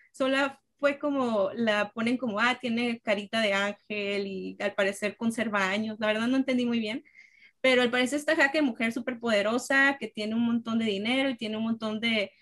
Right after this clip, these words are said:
eh, lugares medio turbios a su cargo y está este prostíbulo, ¿no?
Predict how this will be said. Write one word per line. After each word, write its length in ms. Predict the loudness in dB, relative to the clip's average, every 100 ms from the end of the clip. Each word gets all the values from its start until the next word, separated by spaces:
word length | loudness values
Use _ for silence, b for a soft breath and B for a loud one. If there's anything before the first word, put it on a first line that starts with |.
| b b
eh, 180 | -2 0
lugares 640 | 0 0 0 2 0 0
medio 400 | 0 0 0 -4 0
turbios 520 | 2 4 2 0 -2
a 80 | -6
su 140 | -4
cargo 360 | -2 -2 -4 -4
y 120 | -4
está 180 | -4 -8
este 180 | -8 -8
prostíbulo, 580 | -4 -2 -2 -2 -4 -6
¿no? 200 | -10